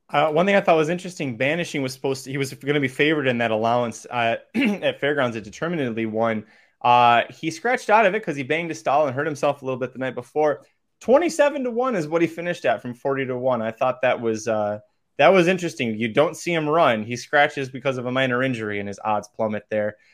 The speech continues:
Um, Extra Añejo, I actually thought might take more money than this. He's eighteen to one.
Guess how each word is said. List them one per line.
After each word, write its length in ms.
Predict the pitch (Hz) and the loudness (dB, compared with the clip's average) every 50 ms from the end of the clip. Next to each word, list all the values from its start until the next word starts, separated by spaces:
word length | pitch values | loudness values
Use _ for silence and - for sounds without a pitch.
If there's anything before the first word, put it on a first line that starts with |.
| _ _ - | _ _ 4
Um, 380 | 117 120 120 120 117 113 110 - _ - | 6 8 8 8 8 6 2 -4 _ 0
Extra 400 | 143 147 147 - - 165 151 147 | 2 2 2 0 0 0 2 2
Añejo, 500 | 143 143 147 160 180 175 170 180 175 165 | 2 0 0 0 0 2 2 2 2 4
I 140 | 135 135 160 | 4 4 2
actually 320 | 202 214 - - 147 147 | 2 0 -2 -4 -8 -2
thought 180 | - 156 151 135 | 0 0 0 0
might 220 | 127 131 143 147 | 0 -4 -6 -6
take 200 | - 156 135 - | -6 -8 -8 -8
more 200 | 127 117 120 143 | -6 -4 -4 -4
money 260 | 151 143 131 120 117 113 | -2 -4 -4 -4 -6 -6
than 200 | 107 107 107 110 | -8 -8 -8 -10
this. 160 | 110 107 - | -10 -12 -12
He's 160 | 120 110 - | -14 -14 -12
eighteen 440 | - 139 139 - - - 131 135 147 | -12 -12 -12 -12 -14 -12 -10 -8 -6
to 80 | 139 131 | -6 -6
one. 380 | 113 110 113 117 113 110 110 | -4 -2 0 0 0 -2 -4